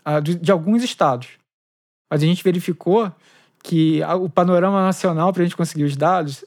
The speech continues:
ah, geraria muito mais dificuldade. Então, a gente acreditou que o M P teria isso de uma forma mais consolidada e organizada, passível de passar pra gente tal como a gente pediu.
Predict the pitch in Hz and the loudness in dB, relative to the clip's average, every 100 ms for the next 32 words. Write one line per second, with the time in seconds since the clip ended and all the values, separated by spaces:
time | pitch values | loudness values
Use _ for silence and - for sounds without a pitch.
0 | _ 139 131 165 160 165 180 190 202 185 | _ -4 0 2 2 2 0 0 0 0
1 | 214 202 190 151 131 131 - _ _ _ | -2 -4 0 0 0 -8 -16 _ _ _
2 | _ _ _ - 190 196 185 202 165 185 | _ _ _ 0 2 0 0 0 0 -2
3 | - 190 226 214 214 202 202 208 202 208 | 0 0 2 2 0 0 0 0 0 2
4 | 190 190 185 190 190 - 170 165 170 175 | 0 -2 -2 0 0 0 0 0 2 2
5 | 165 156 - _ _ _ 170 151 180 196 | 0 -2 -8 _ _ _ -2 0 0 2
6 | 175 156 170 180 165 170 151 156 165 170 | 2 2 2 2 2 0 0 2 2 0
7 | 180 147 175 165 - 165 180 165 160 156 | -2 -4 -4 -4 -2 -2 0 0 -2 -2
8 | - 170 180 175 170 160 - 180 156 | 0 -2 0 0 0 -4 -2 -2 -2